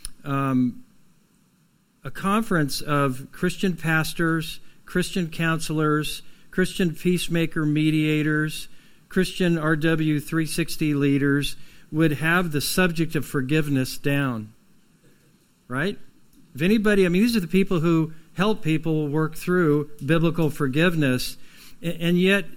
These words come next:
he started his message on this subject in this passage,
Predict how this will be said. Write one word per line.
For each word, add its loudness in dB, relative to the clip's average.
he 0
started 2
his 2
message 0
on 0
this 0
subject 0
in 2
this -2
passage, -4